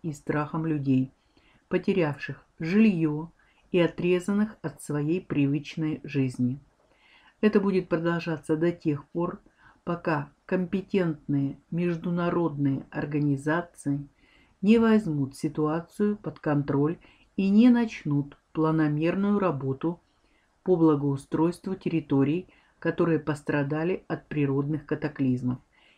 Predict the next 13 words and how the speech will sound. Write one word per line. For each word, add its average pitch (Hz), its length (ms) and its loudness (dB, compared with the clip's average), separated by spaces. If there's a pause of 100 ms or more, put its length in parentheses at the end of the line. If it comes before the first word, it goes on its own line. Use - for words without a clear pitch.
(160)
и 196 100 0
расселению 170 880 0 (300)
потерявших 160 800 -2
кров 185 380 -2 (100)
людей 190 640 -4
в - 60 -20
странах, 147 680 -2 (500)
готовых 165 540 0
принять 151 560 -2
их 208 300 -2 (640)
и 202 340 -2
обеспечить 147 680 -6
жильём. 135 480 -2